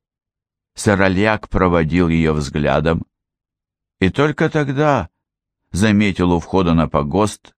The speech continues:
такси Эвариста из Риалба с тяжелым чемоданом сверху на багажнике.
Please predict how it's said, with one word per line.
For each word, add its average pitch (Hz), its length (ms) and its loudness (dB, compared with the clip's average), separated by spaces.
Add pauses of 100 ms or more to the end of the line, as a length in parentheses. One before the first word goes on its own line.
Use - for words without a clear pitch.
такси 101 680 -2 (160)
Эвариста 87 760 0
из 82 300 -2
Риалба 78 680 2 (640)
с - 100 -16
тяжелым 156 540 0
чемоданом 131 640 0
сверху 101 680 0
на 92 160 2
багажнике. 64 840 -2